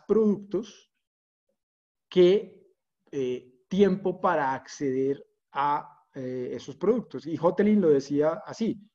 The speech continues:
otra cosa de la li-, cantidad limitada de, a nuestra atención es, eh, eh,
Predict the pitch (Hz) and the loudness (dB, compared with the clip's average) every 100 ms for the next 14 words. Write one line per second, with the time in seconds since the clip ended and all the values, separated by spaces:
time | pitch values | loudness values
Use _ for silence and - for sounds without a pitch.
0 | _ 143 151 185 190 185 185 180 160 139 | _ -8 -4 -4 -2 -2 0 0 2 0
1 | 135 - 135 123 131 131 160 170 160 135 | -4 -6 -6 -4 -6 -4 -4 -6 -6 -6
2 | 135 139 - _ _ _ _ - 123 135 | -6 -8 -12 _ _ _ _ -20 -4 -2
3 | 135 - 135 131 123 147 147 185 185 143 | -2 -4 -10 -10 -8 -8 -6 -6 -6 -6
4 | 214 208 _ _ _ _ _ _ _ 151 | -8 -14 _ _ _ _ _ _ _ -4
5 | 156 151 - _ _ _ _ _ _ 156 | -4 -4 -12 _ _ _ _ _ _ -2
6 | 147 147 143 139 135 - _ _ 147 139 | 2 2 2 0 -2 -12 _ _ -8 -6
7 | 131 | -8